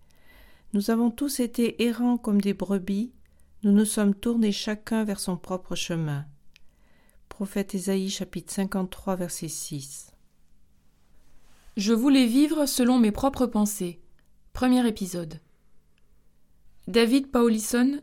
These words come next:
Speaker 2: né en mille neuf cent quarante-neuf et mort en deux mille dix-neuf, auteur chrétien, est né dans une famille cultivée qui fréquentait une église protestante libérale.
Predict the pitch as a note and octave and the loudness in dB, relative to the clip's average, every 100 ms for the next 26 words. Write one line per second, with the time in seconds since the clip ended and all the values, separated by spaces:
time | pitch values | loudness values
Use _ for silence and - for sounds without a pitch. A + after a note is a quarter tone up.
0 | - G#3 A#3+ A3+ G#3+ C4 C4 B3 C4 B3+ | 0 4 6 6 6 8 6 4 0 0
1 | A#3 G#3 G#3+ A3 A#3 B3+ - - G3+ G3+ | 0 0 0 2 2 0 -8 -4 2 4
2 | A#3+ G#3+ G3 A3+ B3 G3+ G3+ G3+ G#3 B3+ | 4 4 4 6 4 4 2 4 2 0
3 | - - - - - - - A#3+ B3 A3 | -6 -14 -20 -20 -20 -10 0 0 0 -2
4 | - A#3 A3 - A3+ C4 _ - G#3 B3+ | 0 -2 0 0 0 -2 _ 0 4 6
5 | A#3 G#3 G3+ B3 A#3 G#3 - C4+ B3+ A3 | 6 4 4 4 6 6 4 -2 -2 -4
6 | G3 G#3+ B3+ - - G#3 - C4 B3 A#3+ | 0 0 -2 -8 -10 -8 -4 -2 0 0
7 | A#3 G3 G#3+ G3+ A3 C4 B3+ - B3 A3 | 2 4 4 4 2 0 -2 -6 -2 -2
8 | G#3 B3+ B3+ A#3 G#3 G3+ E3+ E3+ | -2 -2 -2 0 0 0 0 -8